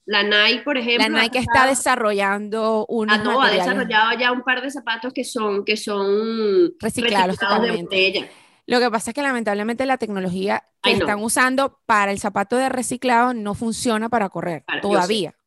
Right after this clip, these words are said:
Speaker 1: Yo
Speaker 2: Pero
Speaker 1: sé.
Speaker 2: ellos van en esa vía, ellos van en esa vía
Speaker 1: Yo
Speaker 2: y
Speaker 1: sí, yo sí
Speaker 2: probablemente
Speaker 1: pienso que el futuro es vegano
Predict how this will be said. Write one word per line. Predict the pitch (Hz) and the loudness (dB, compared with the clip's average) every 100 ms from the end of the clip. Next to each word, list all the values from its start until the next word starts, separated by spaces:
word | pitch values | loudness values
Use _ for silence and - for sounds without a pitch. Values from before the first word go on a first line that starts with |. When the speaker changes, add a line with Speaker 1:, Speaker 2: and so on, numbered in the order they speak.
| _ - | _ -4
Speaker 1:
Yo | 185 | 2
Speaker 2:
Pero | 339 | 6
Speaker 1:
sé. | 330 | 6
Speaker 2:
ellos | 285 277 | 6 4
van | 302 311 | 4 2
en | 311 | 0
esa | 311 311 285 | 0 2 2
vía, | 262 214 214 - | 2 -2 -2 -4
ellos | 208 220 220 | -4 -2 0
van | 233 240 | 0 0
en | 240 | -4
esa | 233 226 214 | -4 -2 -2
vía | 208 202 220 233 | -2 0 0 0
Speaker 1:
Yo | 302 | 0
Speaker 2:
y | 349 | 4
Speaker 1:
sí, | 415 | 4
yo | 403 370 392 | 6 6 6
sí | 440 | 4
Speaker 2:
probablemente | 427 | 6
Speaker 1:
pienso | 440 440 440 440 | 6 6 6 4
que | 370 | 4
el | - | 2
futuro | 285 392 415 427 359 | 0 6 8 8 6
es | 294 | 4
vegano | 262 240 185 151 | 4 4 4 2